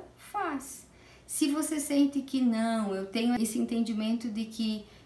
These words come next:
existem coisas que não têm perdão e que eu preciso agora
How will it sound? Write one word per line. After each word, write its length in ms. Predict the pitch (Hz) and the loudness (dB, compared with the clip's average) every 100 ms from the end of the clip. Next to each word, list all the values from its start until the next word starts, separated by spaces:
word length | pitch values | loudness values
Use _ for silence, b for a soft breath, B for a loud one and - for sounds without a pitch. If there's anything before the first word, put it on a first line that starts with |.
| - | -2
existem 520 | 226 226 247 262 247 | 2 2 2 4 2
coisas 480 | 247 240 247 254 - | 2 0 0 -2 0
que 120 | 262 | 2
não 240 | 247 240 | 4 4
têm 320 | 247 247 240 | 2 2 4
perdão 760 | 240 240 240 208 190 190 190 202 B B B - | 2 0 -2 -2 0 0 0 -2 B B B -6
e 100 | 214 | -4
que 140 | - | 0
eu 80 | 226 | 0
preciso 480 | 226 226 - 226 226 | 2 -2 0 0 0
agora 460 | 220 214 220 233 | 2 2 4 0